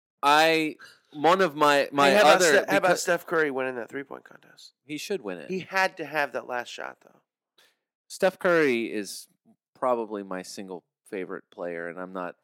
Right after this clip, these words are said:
Speaker 1: I'm not an eleven-year-old boy. I
Speaker 2: Ryan
Speaker 1: love Steph Curry forever. Will never
Speaker 2: <laughs>
Speaker 1: not
Speaker 2: Sure.
Speaker 1: love him.
Speaker 2: This is not
Speaker 1: Um,
Speaker 2: an N B A podcast.
Speaker 1: it's not, definitely not an N B A podcast.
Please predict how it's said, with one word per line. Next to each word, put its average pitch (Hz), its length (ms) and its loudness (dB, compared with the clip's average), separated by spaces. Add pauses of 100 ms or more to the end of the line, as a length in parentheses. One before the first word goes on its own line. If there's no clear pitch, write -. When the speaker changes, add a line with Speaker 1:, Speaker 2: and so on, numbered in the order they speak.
(100)
Speaker 1:
I'm 120 180 -6
not 131 180 2
an 120 120 -4
eleven-year-old 90 760 -4
boy. 65 220 -16 (260)
I 110 120 0
Speaker 2:
Ryan 147 240 0
Speaker 1:
love 123 400 2
Steph - 340 -4
Curry 82 600 -8 (140)
forever. 92 520 -2
Will 92 140 -8
never 101 300 0
Speaker 2:
<laughs> - 0 -
Speaker 1:
not 90 240 -2
Speaker 2:
Sure. 90 60 -8
Speaker 1:
love 82 200 -12
him. - 140 -20 (260)
Speaker 2:
This 143 180 -4
is - 60 -12
not 131 240 6
Speaker 1:
Um, - 60 2
Speaker 2:
an 127 100 -2
N 131 80 -6
B 123 100 -4
A 117 100 -2
podcast. 110 240 -6
Speaker 1:
it's 123 80 -12
not, 143 260 2
definitely 127 320 0
not 92 160 -6
an 92 60 -12
N 90 120 -10
B 90 80 -10
A 82 100 -10
podcast. - 580 -20